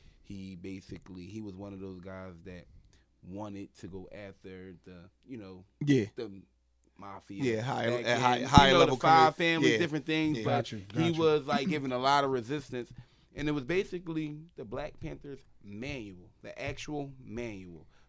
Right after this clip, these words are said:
Speaker 1: like, step by step. And
Speaker 2: And
Speaker 1: it
Speaker 2: bro,
Speaker 1: was
Speaker 2: they had,
Speaker 1: intriguing.
Speaker 2: they had after school programs, but they was
Speaker 1: It was
Speaker 2: keeping co-
Speaker 1: different.
Speaker 2: it, that was a
Speaker 1: And that's
Speaker 2: different
Speaker 1: something,
Speaker 2: type of movie.
Speaker 1: um,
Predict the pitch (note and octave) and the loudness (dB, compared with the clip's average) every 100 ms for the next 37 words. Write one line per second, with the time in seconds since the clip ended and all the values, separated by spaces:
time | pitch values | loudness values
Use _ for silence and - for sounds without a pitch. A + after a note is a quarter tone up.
0 | - G2 F#2 - - C3 - A2+ G#2 - | -16 -14 -14 -16 -10 -10 -10 -12 -12 -12
1 | - B2 A#2 _ _ _ _ _ - A2+ | -10 -8 -10 _ _ _ _ _ -12 -10
2 | G#2+ G2+ F#2 F#2 - C#3 E3 E3+ C3 C3+ | -8 -10 -12 -14 -6 -2 2 2 4 2
3 | D3 C#3+ G#2 F#2 - D3 A#2+ B2+ B2 - | 2 -2 -4 -12 -6 0 4 4 2 0
4 | D3 C#3+ D3 D3 D3 D3 C#3 D#3 D3+ C#3 | 2 2 0 0 0 -2 0 2 4 2
5 | A#2+ A#2+ C#3 D#3+ D#3 C3+ B2+ - - D3 | -2 0 4 8 6 4 -4 -6 -4 -4
6 | - _ _ _ - E3+ D3+ A2 G#2+ A#2 | -4 _ _ _ -6 -2 -2 -2 -4 -4
7 | B2+ C#3+ D3 C3+ E3 D#3+ C#3 D#3+ D#3+ D3+ | 0 2 4 6 6 6 0 2 0 0
8 | A#2 - C3+ D3 D3 C#3 C3 C3 | -2 -2 4 4 4 2 -4 -8